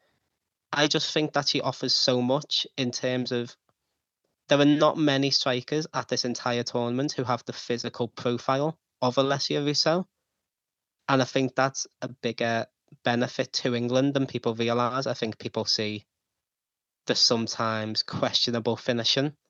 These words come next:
and I think when you've got Rachel Daly in the squad and Beth England, people are wanting a striker that can come in, get one chance and score.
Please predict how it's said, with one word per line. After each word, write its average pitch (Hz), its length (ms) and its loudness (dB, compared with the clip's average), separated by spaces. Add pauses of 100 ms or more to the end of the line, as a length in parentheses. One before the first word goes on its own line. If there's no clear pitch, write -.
(760)
and 117 200 0
I 117 40 0
think 113 460 -6 (360)
when 123 180 4
you've 113 120 -2
got - 180 4
Rachel 120 300 -2
Daly 113 300 0
in 110 140 -4
the 110 80 -4
squad 120 320 0
and 113 160 0
Beth 110 180 -4
England, 113 520 -4 (1300)
people 123 280 2
are 117 80 4
wanting 113 340 0
a 117 60 -4
striker 120 480 0
that 120 160 -4
can - 160 -6
come 120 220 -2
in, 110 180 -2
get 117 200 0
one 113 180 -2
chance 117 320 -2
and 117 100 -4
score. 123 440 0